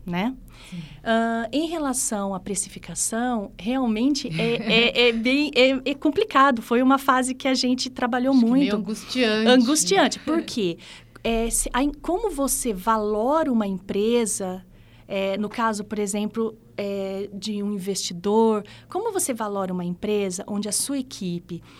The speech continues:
Speaker 1: são extremamente competentes, mestrados, doutor-, me-, mestrandos, doutorandos, ou que já, já são pós-docs, ou, ou têm uma titulação, na verdade, e, mas você não tem o seu produto no mercado.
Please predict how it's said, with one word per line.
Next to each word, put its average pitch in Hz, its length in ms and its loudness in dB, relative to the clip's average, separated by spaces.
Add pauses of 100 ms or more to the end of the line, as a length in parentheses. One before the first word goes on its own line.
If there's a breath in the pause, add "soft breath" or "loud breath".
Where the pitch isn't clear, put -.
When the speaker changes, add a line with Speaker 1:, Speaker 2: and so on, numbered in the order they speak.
(160 loud breath)
Speaker 1:
são 214 240 -4
extremamente 214 920 -2 (160 loud breath)
competentes, 185 1080 -4 (800)
mestrados, 180 920 -2
doutor-, 180 440 -8 (220)
me-, 175 200 -4
mestrandos, 190 680 -2
doutorandos, 180 720 -2
ou 175 140 -2
que 190 460 -4
já, 185 420 -2
já 175 160 -6
são 185 260 -4
pós-docs, 175 640 -2
ou, 208 220 2
ou 214 120 2
têm 240 240 2
uma 294 160 4
titulação, 175 580 -4
na 220 100 4
verdade, 175 520 -6 (440 loud breath)
e, 269 280 0
mas 262 180 4
você 285 180 0
não 294 140 4
tem 359 120 2
o 440 40 2
seu 381 100 0
produto 214 320 0
no 202 80 -2
mercado. 175 640 -6